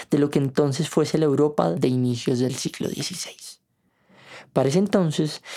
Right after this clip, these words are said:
la creencia popular que giraba en torno a la iglesia la hacía ver como aquella institución que salvaría las almas de los creyentes del peligro del pecado y, por lo tanto,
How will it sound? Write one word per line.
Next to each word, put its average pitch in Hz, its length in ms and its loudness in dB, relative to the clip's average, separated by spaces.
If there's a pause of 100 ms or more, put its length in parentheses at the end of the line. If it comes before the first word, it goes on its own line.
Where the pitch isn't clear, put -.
(160)
la 139 180 0
creencia 147 400 0
popular 160 540 0
que 165 160 -2
giraba 135 400 0
en 147 100 -2
torno 151 320 0
a 147 60 2
la 156 80 0
iglesia 160 500 -2 (240)
la 160 120 4
hacía 170 300 -2
ver 185 280 2
como 175 280 2
aquella 156 520 0
institución 139 840 -2
que 123 140 -6
salvaría 123 420 0
las 123 220 -2
almas 135 340 0
de 131 80 0
los 123 200 -2
creyentes - 720 -6 (320)
del 127 180 2
peligro 127 400 2
del 151 180 0
pecado 156 520 0
y, 185 60 -2
por 151 260 -2
lo 139 160 0
tanto, 165 460 0